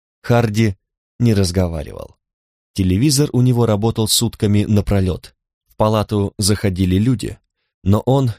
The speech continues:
ни на что не реагировал. С тех пор, как его привезли в Хорнбек, клинику спинномозговых травм, он только лежал пластом и пытался как-то жить, жевать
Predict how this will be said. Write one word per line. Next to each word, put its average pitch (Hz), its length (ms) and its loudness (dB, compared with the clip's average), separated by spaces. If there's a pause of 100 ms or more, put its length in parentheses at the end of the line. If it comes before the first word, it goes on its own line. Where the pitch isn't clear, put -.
ни 107 180 0
на 127 140 0
что 117 220 0
не 104 100 4
реагировал. 85 720 -4 (560)
С - 120 -2
тех 113 260 0
пор, 120 200 0
как - 200 -8
его 101 200 0
привезли 95 640 0
в - 100 -20
Хорнбек, 98 680 -4 (400)
клинику 104 680 0
спинномозговых 98 1000 0
травм, 110 480 -6 (640)
он 120 260 2
только 117 540 0
лежал 107 340 0
пластом 107 600 -2 (340)
и 127 80 2
пытался 113 720 -2
как-то 113 360 -4
жить, - 400 -8 (440)
жевать 90 340 0